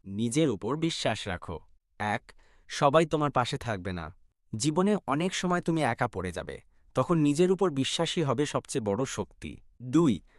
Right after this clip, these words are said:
নিজেকে ছোট ভাবা বন্ধ করো। তুমি যা পারো, তার চেয়ে অনেক বেশি কিছু করতে সক্ষম। তিন, নিজের স্বপ্নকে বিশ্বাস করো। অন্য কেউ যদি না ও বিশ্বাস করে, তবু তোমার স্বপ্নকে তুমি এগিয়ে নিতে পারো। চার,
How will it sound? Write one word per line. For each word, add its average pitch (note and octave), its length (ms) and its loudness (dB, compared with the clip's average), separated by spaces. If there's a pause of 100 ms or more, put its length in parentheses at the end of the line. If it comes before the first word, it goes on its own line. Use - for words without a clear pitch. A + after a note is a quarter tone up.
(200)
নিজেকে D#3 360 2
ছোট C#3+ 220 -2
ভাবা A2+ 280 2
বন্ধ G2 260 -2
করো। E2 340 -6 (400)
তুমি F3 180 4
যা D#3+ 180 8
পারো, C#3+ 300 2 (260)
তার A#2 140 2
চেয়ে B2 200 -2
অনেক C#3+ 300 -2
বেশি C#3 240 -2
কিছু - 220 -10
করতে - 280 -4
সক্ষম। - 440 -6 (300)
তিন, G2 300 -2 (240)
নিজের C#3 280 2
স্বপ্নকে C3 460 -2
বিশ্বাস A2+ 340 -4
করো। D#2+ 300 -8 (400)
অন্য C3+ 260 6
কেউ D3+ 220 2
যদি D3+ 220 2
না A2+ 480 2 (180)
ও G#2 280 2 (160)
বিশ্বাস - 460 -2
করে, A2+ 300 -2 (240)
তবু A#2+ 180 -2
তোমার A#2 220 0
স্বপ্নকে C#3 560 -2
তুমি C3 400 2
এগিয়ে F#2+ 220 -2
নিতে F2 220 -6
পারো। C#2 280 -8 (280)
চার, A#2 300 2